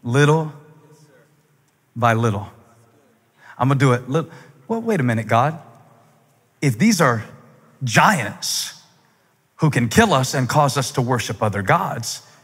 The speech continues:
shouldn't you get rid of them as soon as possible? Come on, I mean, wouldn't it make sense that if God wants something out of your life,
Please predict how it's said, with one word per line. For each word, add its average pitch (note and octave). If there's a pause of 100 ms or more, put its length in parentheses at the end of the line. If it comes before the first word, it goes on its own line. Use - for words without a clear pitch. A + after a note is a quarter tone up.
(340)
shouldn't F3+
you F#3
get D#3+
rid C#3
of D3+
them D#3+
as C3
soon D#3
as D3
possible? F3 (1120)
Come F3
on, B2+
I A#2+
mean, A#2+ (760)
wouldn't B3
it E3+
make D3+
sense F3
that C#3+
if G#2+
God D3+
wants D3
something C#3+
out D3
of C3
your C3+
life, C3+